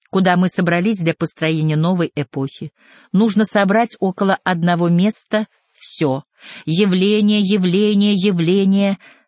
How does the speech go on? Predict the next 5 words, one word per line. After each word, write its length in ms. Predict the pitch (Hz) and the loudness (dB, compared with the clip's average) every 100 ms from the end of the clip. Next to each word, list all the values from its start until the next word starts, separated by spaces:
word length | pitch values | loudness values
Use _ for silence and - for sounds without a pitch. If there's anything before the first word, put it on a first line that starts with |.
| _ | _
тройное 840 | - 175 196 190 190 170 143 123 - _ _ _ | -4 0 2 2 2 2 0 -4 -8 _ _ _
может 520 | - 147 147 147 - - | -4 0 0 -2 -6 -6
ящера 720 | 143 147 123 - - 127 120 - | -2 -2 -2 -6 -6 -6 -8 -10
усмирить. 760 | 127 - 135 127 117 - - _ _ _ _ _ | -10 -4 -4 -4 -8 -14 -20 _ _ _ _ _
Христос 680 | - 165 156 - 175 - | -2 -2 -2 -2 -2 -2